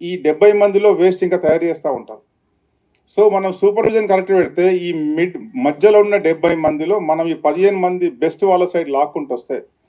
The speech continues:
అంటే, ఈ మధ్యలో ఉన్న డెబ్బై మందిలో ఒక మనం ముప్పై ఐదు మందిని లాగినా మనకు యాభై శాతం తయారవుతారు. యాభై శాతం మంది కరెక్ట్ పని చేస్తే సొసైటీ ఆటోమేటిక్‌గా బాగుపడిపోతుంది. ఇప్పుడున్న మన విద్యా వ్యవస్థ లోపాలు చూసుకుంటే పర్యవేక్షణ లేదు,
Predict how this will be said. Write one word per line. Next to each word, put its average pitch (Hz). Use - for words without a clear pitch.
అంటే, 139
ఈ -
మధ్యలో 147
ఉన్న 196
డెబ్బై 156
మందిలో 160
ఒక 160
మనం 160
ముప్పై 151
ఐదు 196
మందిని 190
లాగినా 147
మనకు 151
యాభై 139
శాతం 143
తయారవుతారు. 131
యాభై 131
శాతం 156
మంది 165
కరెక్ట్ 147
పని 147
చేస్తే 143
సొసైటీ 147
ఆటోమేటిక్‌గా 139
బాగుపడిపోతుంది. 110
ఇప్పుడున్న 220
మన 214
విద్యా 190
వ్యవస్థ 208
లోపాలు 202
చూసుకుంటే 196
పర్యవేక్షణ 165
లేదు, 123